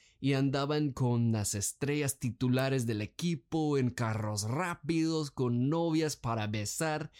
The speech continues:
y becas para gastar en lo prometedor que era su futuro. De pronto, una idea apareció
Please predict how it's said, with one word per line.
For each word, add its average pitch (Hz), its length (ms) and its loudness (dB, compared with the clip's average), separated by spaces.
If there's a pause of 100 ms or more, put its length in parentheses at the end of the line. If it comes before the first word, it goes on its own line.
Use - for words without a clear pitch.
(260)
y 160 120 -2
becas 190 500 -2
para 127 280 0
gastar 139 640 0
en 120 160 2
lo 113 160 2
prometedor 117 920 2
que 143 240 2
era 151 160 0
su 135 180 2
futuro. 117 840 0 (1800)
De 135 80 0
pronto, 214 680 0 (640)
una 220 260 -2
idea 151 440 0
apareció 101 800 -2